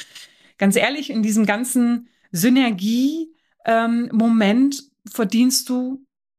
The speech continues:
viel Geld, ohne dich zu überarbeiten, ne? Also dieses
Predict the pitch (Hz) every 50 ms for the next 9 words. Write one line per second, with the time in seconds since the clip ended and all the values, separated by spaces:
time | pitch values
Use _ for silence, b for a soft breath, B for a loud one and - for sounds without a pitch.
0 | _ _ _ _ - - 311 453 - - 202 233 294 440 - - - - _ _
1 | _ _ _ _ _ _ _ _ _ 214 196 214 220 233 165 202 190 - - -
2 | - - 190 185 175 - 165 160 160 - - - - - 156 156 160 175 214 226
3 | 202 180 185 185 196 214 202 202 208 202 - -